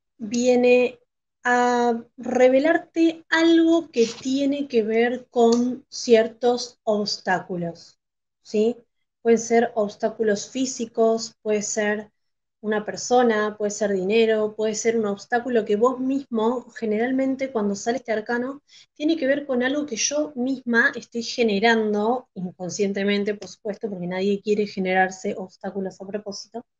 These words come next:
pero tiene que ver con eso, ¿sí? Con hacer consciente que el proceso o los procesos que estás atravesando tienen que ver con lo que vos estás creando, decretando y manifestando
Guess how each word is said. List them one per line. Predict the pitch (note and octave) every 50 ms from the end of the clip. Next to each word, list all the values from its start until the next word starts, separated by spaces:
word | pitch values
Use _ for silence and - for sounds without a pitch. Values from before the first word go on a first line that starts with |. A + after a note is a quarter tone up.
| _ - - - - - - _ _
pero | - E4 E4+ D#4
tiene | - D4+ D4+ E4 D#4+
que | D#4 C4+ A#3+
ver | A3+ A#3 B3 B3+ C4 -
con | - A3+ G3+ G3+
eso, | F#3+ F3 - - F3+ F3+ F3 _ _ _ _ _ _ _
¿sí? | - - - G#3+ A3+ C4 C4+ _ _ _
Con | - B3+ C4+ C#4+ D4+ D4 - _ _ _ _ _ _ -
hacer | A3 A3+ - - - D#4 D4+ D#4 D#4 D#4
consciente | - D4 C4+ B3+ A#3+ - - - D4+ C#4 A#3+ A3+ G#3 G#3+ A3+ B3 A#3+ -
que | - A3 G#3 A3 A3+ - - _ _ _
el | - G3+ G3 G3
proceso | - G3+ G#3 G3+ G3+ - C4 - - B3+ - -
o | G#3 G3
los | G3 A3 A#3 A#3
procesos | - A#3 G#3+ G#3 - - G#3+ G#3+ - A#3+ A#3 -
que | _ -
estás | - _ - G#3 G3 G3 G3 -
atravesando | - G#3 G#3+ A#3 A#3 A#3+ A#3+ A#3 - A3+ G#3 G#3+ G#3+ A#3 A#3 - _ - - - _ _ _ _ _
tienen | - C#4+ C#4+ D4+ D4 D4
que | - B3 A#3
ver | A#3+ B3 B3+ B3+ C4 - _
con | - B3 A#3+ A#3+ B3 C4+ C#4 C#4 _ _ -
lo | A3 A3 A3+ A3+ A#3
que | A3+ A#3 A3
vos | A3+ A3+ A#3 B3 B3 - - -
estás | - G3+ - _ - G#3 G3+ G#3 G#3 - - - - _ _ _ _ _ _ _ _ _ _
creando, | - G3+ G#3+ G#3 G#3+ G#3+ G#3+ G#3+ G#3+ G#3+ G#3+ A3 A3 G#3
decretando | G3 G3 F#3+ - G3+ G3 G3 - G3+ G3+ G3+ G3 G3+ G3+ G3+ G#3 - -
y | G#3+ G3+ G3+
manifestando | G3+ G3 F#3 F#3 F3+ F3+ - F#3+ F3 - _ - F#3 F3+ F3+ F#3 F#3+ G3 G3